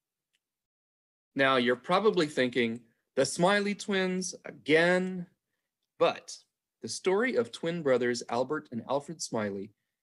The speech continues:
and their impact on the evolution of Redlands cannot be overestimated,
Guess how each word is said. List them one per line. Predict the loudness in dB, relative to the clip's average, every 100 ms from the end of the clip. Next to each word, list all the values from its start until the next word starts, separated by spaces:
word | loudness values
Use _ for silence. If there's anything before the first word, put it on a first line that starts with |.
| _
and | -2 -2 2
their | 2 2 0
impact | -2 -2 -2 -6 -6 -12 -8
on | -2
the | 0
evolution | 2 0 0 -2 -2
of | -2
Redlands | 0 0 -2 -4
cannot | -8 -6 -4 -4 -4
be | -6 -4
overestimated, | -2 -2 -2 -2 -4 -8 -10 -12 -14